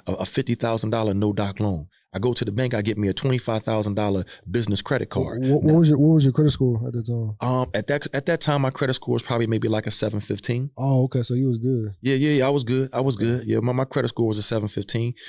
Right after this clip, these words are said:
Speaker 1: So, so, um, I got the, I got the,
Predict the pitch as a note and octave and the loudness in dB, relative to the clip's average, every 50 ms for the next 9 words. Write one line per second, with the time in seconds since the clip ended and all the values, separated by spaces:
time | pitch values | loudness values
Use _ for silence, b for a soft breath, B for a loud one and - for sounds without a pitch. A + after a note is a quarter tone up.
0 | B B - - A#2+ A2+ A2 A2 - - - B2+ A#2 A2+ A2 - - _ _ _ | B B -2 0 2 2 2 0 0 0 0 0 2 0 0 -2 -6 _ _ _
1 | _ - G#2+ A2 G#2+ G#2 G2+ G2 F#2 - - _ _ _ _ _ - - G2+ G2 | _ -4 -2 0 0 0 0 -2 -4 -6 -10 _ _ _ _ _ -6 -4 -2 0
2 | A#2+ B2+ - - A#2 G#2+ G#2+ G#2 B2+ B2 C3+ - C#3 C3 | -2 -2 -2 -2 -2 -2 0 0 0 -2 0 0 0 -2